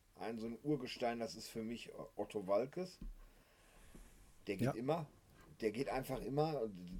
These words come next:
Speaker 1: Auch Otto, die, die Serie, die damals auf, auf R T L und hin-, vorher ganz, ganz früher auf, auf dem Z D F, glaub ich, lief, die kannst du dir heute noch angucken. Da, da schreist du dich heute noch weg.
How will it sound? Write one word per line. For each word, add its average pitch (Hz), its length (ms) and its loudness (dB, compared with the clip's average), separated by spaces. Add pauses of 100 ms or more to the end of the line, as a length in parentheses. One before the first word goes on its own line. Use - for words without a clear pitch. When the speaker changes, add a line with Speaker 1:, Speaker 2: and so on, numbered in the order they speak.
(180)
Speaker 1:
Auch - 160 6
Otto, 147 600 8 (320)
die, 107 260 -2
die 98 140 -8
Serie, 131 580 4
die 107 140 -4
damals 120 580 4
auf, 107 300 6
auf - 180 -2
R 113 160 4
T 113 140 8
L 135 180 8
und 107 260 -2
hin-, 117 240 -6
vorher 123 600 6 (240)
ganz, 113 240 -2
ganz 113 220 2
früher 117 340 4
auf, 101 300 4
auf 92 100 -4
dem 98 140 -10
Z 110 180 2
D 113 60 2
F, 135 160 0
glaub 101 240 2
ich, - 100 -8
lief, 104 300 -6 (420)
die 90 80 -6
kannst 107 280 -4
du - 40 -6
dir 117 160 2
heute 131 240 2
noch 98 80 -4
angucken. 80 400 -8
Da, 87 160 -4 (120)
da 107 120 -6
schreist - 380 0
du 120 40 -8
dich 113 200 -2
heute 147 160 4
noch 80 160 -6
weg. - 200 -10